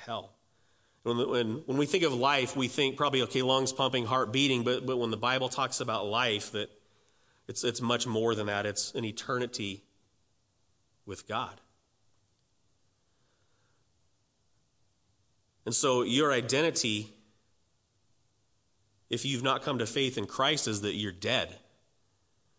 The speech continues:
Or if you have come to faith in Christ, that used to be your identity, and now, because of the truth of the gospel, you have a new identity that says, "I'm alive. I'm alive in Christ.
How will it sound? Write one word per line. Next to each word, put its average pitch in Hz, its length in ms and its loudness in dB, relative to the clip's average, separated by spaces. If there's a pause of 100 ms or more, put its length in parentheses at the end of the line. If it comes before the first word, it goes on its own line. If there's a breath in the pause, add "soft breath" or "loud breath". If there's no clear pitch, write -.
(440)
Or 117 80 0
if 107 80 -4
you 120 100 -2
have 127 180 2
come 127 200 -2
to 117 60 -2
faith 120 300 -2
in 117 100 -2
Christ, 117 340 -2
that 117 100 0
used 127 300 0
to - 40 -4
be 123 120 0
your 117 180 2
identity, 117 500 0
and 104 140 -2
now, 117 460 0 (500 soft breath)
because 135 300 0
of 120 80 -2
the 117 80 -2
truth 147 280 -4
of 120 120 -6
the 110 80 0
gospel, 113 500 0
you 120 180 0
have 135 140 0
a 117 60 2
new 123 260 0
identity 110 520 0
that 107 120 -2
says, 107 460 -2
"I'm 117 100 -4
alive. 95 560 -4 (880)
I'm 113 80 -4
alive 113 420 2
in 120 100 -2
Christ. 107 560 -2